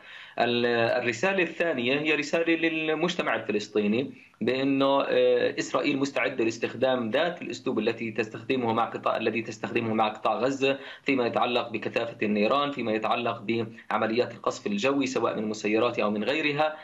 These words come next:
بالإضافة إلى ذلك مسألة العقاب الجماعي للفلسطينيين، لأنه ما يجري منذ سبعة أكتوبر حتى هذه اللحظة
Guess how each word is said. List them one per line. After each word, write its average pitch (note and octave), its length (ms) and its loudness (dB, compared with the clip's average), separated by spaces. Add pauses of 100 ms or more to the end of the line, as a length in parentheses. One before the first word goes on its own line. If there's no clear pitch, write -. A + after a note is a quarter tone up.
(160)
بالإضافة E3 560 0
إلى A2 240 0
ذلك G#2+ 420 0
مسألة C3+ 420 -2
العقاب B2+ 360 0
الجماعي C3 600 -2
للفلسطينيين، A2 720 -2
لأنه G#2+ 180 0
ما B2 100 0
يجري C3+ 260 -2
منذ A#2 200 -2
سبعة A2+ 320 -2
أكتوبر A2 440 0 (220)
حتى - 260 -4
هذه A2+ 240 -4
اللحظة A2 540 -2